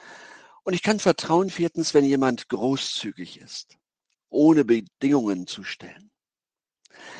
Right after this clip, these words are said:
In der Gemeinde gibt man gerne und denkt nicht dauernd an seinen eigenen Vorteil. Da blüht Hoffnung auf.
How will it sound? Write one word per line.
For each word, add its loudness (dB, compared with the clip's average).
In -4
der 8
Gemeinde 2
gibt -14
man 0
gerne -2
und -8
denkt -4
nicht -6
dauernd -2
an -2
seinen -2
eigenen -10
Vorteil. -16
Da 0
blüht -8
Hoffnung -10
auf. -20